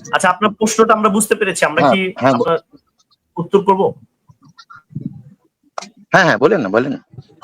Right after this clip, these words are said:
Speaker 1: আচ্ছা, আচ্ছা,
Speaker 2: আমি
Speaker 1: ঠিক আছে।
Speaker 2: জানতে শিখতে
Speaker 1: আপনি
Speaker 2: এসেছি
Speaker 1: বলছেন,
Speaker 2: আপনাদের।
Speaker 1: না, আপনি যে বক্তব্য দিছেন যে মানুষের ভেদে এবং হচ্ছে মানুষের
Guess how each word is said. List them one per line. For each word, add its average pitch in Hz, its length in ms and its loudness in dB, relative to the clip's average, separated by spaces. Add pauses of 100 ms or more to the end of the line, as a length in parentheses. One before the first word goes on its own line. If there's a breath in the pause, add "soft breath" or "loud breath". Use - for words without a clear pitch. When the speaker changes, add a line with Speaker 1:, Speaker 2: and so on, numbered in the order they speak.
(280)
Speaker 1:
আচ্ছা, 135 220 -6
আচ্ছা, - 160 -6
Speaker 2:
আমি - 120 2
Speaker 1:
ঠিক 156 80 2
আছে। 113 60 -2
Speaker 2:
জানতে 123 320 0
শিখতে - 320 -2
Speaker 1:
আপনি 160 200 2
Speaker 2:
এসেছি 208 100 4
Speaker 1:
বলছেন, - 240 4
Speaker 2:
আপনাদের। - 340 -6 (440)
Speaker 1:
না, 202 220 4
আপনি 180 200 -4
যে 214 120 -2
বক্তব্য 196 380 0
দিছেন 160 360 0
যে 135 100 2
মানুষের 151 540 0
ভেদে 147 380 4 (480 soft breath)
এবং 135 260 2
হচ্ছে 147 380 2
মানুষের 139 480 0